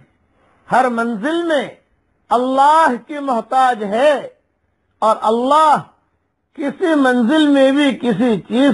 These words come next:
کا محتاج اور پابند نہیں ہے۔ لا الہ الا اللہ محمد الرسول اللہ صلی اللہ علیہ وسلم۔ اب میرے ساتھ آپ اتنا کہہ دیجئے،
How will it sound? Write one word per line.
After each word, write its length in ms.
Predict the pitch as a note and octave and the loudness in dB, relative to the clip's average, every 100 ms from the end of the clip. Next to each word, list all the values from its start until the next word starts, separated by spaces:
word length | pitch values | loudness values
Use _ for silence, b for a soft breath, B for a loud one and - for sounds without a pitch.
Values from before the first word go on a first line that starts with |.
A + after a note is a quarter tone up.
| E3+ | 0
کا 120 | A3 | 0
محتاج 600 | G#3+ G3+ F#3+ - A3+ A#3+ G#3+ | 0 0 -2 0 2 2 0
اور 140 | G3 | -6
پابند 600 | - A3 A#3 B3 A#3 G#3 | -6 -2 0 -2 -6 -8
نہیں 420 | G3+ E3 G#3 G#3 | -10 -10 -8 -6
ہے۔ 800 | E3 F3 F3 E3 E3 D#3+ D#3+ D#3 - - _ b b b b - | -4 -2 -2 0 0 0 -2 -4 -10 -20 _ b b b b -6
لا 360 | F#3+ A#3 C4 B3+ | 0 2 4 2
الہ 580 | A#3+ B3 B3 A#3+ A#3 A3+ | 2 2 2 2 0 -2
الا 260 | A3 A3 | -6 -6
اللہ 520 | G#3+ G#3 G#3 G#3+ G#3 F#3+ | -6 -4 -2 0 0 -2
محمد 580 | F#3+ F3 G#3+ G3+ F#3+ | -6 -8 -8 -6 -6
الرسول 520 | F#3+ F3+ F3 F#3 F#3 F3+ | -6 -6 -6 -6 -4 -2
اللہ 380 | F3 F3 F3+ E3 | -2 2 2 0
صلی 240 | G#3+ G3 F3+ | -2 -2 -2
اللہ 460 | E3+ F3 G3 E3 | -2 0 0 0
علیہ 380 | F3 F3 F3 D#3+ | -2 -2 -2 -4
وسلم۔ 560 | E3 D3+ E3+ E3+ D#3 C#3+ - b b _ _ _ _ _ _ _ - - _ _ _ | -8 -8 -8 -6 -8 -12 -20 b b _ _ _ _ _ _ _ -20 -20 _ _ _
اب 140 | A#3 A3+ | 0 2
میرے 300 | A#3+ B3+ B3+ | 2 2 2
ساتھ 300 | A#3+ B3 C4+ C4+ _ _ _ _ - | 2 2 2 -2 _ _ _ _ -4
آپ 180 | A3+ A#3 | -2 -2
اتنا 340 | B3 C4+ C4+ | -8 -6 -4
کہہ 280 | C4 C4 C4 | -4 -2 -2
دیجئے، 640 | C4+ C#4 C4 C4+ A3 A#2+ | 0 -4 -2 0 0 -2